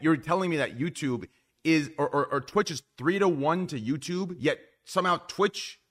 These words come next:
isn't a threat, but we're three times their size as far, as far as live viewers go? Like, I'm, like, you call me dumb, but my brain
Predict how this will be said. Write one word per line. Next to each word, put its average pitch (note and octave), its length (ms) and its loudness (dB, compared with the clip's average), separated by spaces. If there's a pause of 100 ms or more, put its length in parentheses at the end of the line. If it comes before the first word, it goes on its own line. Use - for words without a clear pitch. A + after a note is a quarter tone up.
(300)
isn't F#3 320 2
a D3+ 60 -2
threat, E3 440 0 (120)
but - 280 -2
we're D#3 120 4
three D#3 360 -4
times D#3 420 -2
their D3 120 -2
size C#3 440 0
as A2 160 -4
far, - 200 -14
as C3+ 140 -4
far D#3+ 140 2
as B2+ 100 -2
live A#2+ 280 0
viewers C#3+ 320 -4
go? B2+ 180 2
Like, D#3 180 0 (220)
I'm, C#3+ 260 -8 (160)
like, F3 160 -2
you F3 80 -2
call A#3 160 0
me A3+ 120 4
dumb, F#3 280 4
but C3+ 80 2
my C#3 120 0
brain B2+ 680 -2